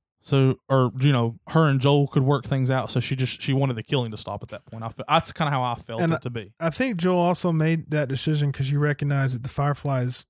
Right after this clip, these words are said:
Speaker 2: if they had that vaccine, they would have had all the power in the world
Speaker 1: Yeah.
Speaker 2: and, and would have used it, you know, m-, like, when everyone gets power, it becomes corrupt and everything else. And so he may, and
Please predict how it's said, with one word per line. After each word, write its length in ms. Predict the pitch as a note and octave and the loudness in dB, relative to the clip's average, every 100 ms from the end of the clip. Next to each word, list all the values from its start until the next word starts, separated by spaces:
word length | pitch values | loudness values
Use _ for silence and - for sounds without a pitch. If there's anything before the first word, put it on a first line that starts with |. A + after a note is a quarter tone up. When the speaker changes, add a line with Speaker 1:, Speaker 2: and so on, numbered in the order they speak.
| _ | _
Speaker 2:
if 100 | C#3+ | -6
they 160 | - F#3 | 0 0
had 200 | F#3 F3+ | 2 0
that 160 | D#3+ | 0
vaccine, 600 | C#3+ D3+ C#3+ - D#3 C#3+ | 0 0 0 -2 -2 -2
they 120 | C#3+ C#3+ | -2 -2
would 180 | D3 | -2
have 320 | C#3+ C3 B2+ - _ _ _ _ _ _ _ | -2 -4 -8 -16 _ _ _ _ _ _ _
had 180 | - E3+ | -2 2
all 160 | E3+ E3+ | 4 2
the 80 | D3 | 0
power 360 | - D#3 D#3+ | -2 0 2
in 60 | D3+ | 2
the 100 | C3+ | 2
world 360 | C#3+ D3 C#3+ | 2 2 4
Speaker 1:
Yeah. 80 | C#3+ | 4
Speaker 2:
and, 120 | C#3 | 2
and 220 | B2 C3+ C#3+ | 0 0 0
would 120 | D3 | 0
have 120 | C#3 | 0
used 300 | C#3+ C#3+ C3 | 0 0 0
it, 240 | C#3 C3 - _ _ | 0 -2 -4 _ _
you 100 | F3 | -4
know, 200 | C#3 G2+ | -2 0
m-, 380 | A2 C#3 C3+ A2+ A2+ | -2 -2 -4 -8 -14
like, 240 | G2+ B2+ D3+ | -14 -14 _
when 220 | G#3 G#3 | -2 0
everyone 400 | A#3+ A3+ G3+ F#3 | 2 2 2 2
gets 160 | E3+ | -2
power, 680 | - F3 F3 D#3 C#3 C3 C3 _ _ - | -2 0 2 2 2 0 -2 _ _ -6
it 140 | D#3+ D3 | -4 -2
becomes 340 | C#3+ D3+ C3 | -2 -2 -4
corrupt 420 | - C#3 C3+ C3+ | -2 0 0 0
and 40 | C3+ | -2
everything 280 | C3 B2 C3 | 0 0 0
else. 360 | C3 C3 - | -2 -4 -4
And 220 | B2+ A2+ | -6 -4
so 420 | - B2+ B2 A2+ A2+ _ _ _ _ _ _ - | -4 -2 0 -2 -6 _ _ _ _ _ _ -2
he 160 | D#3 | 0
may, 200 | D#3+ E3 - | 2 0 -4
and 180 | G#2+ G2+ | -16 -16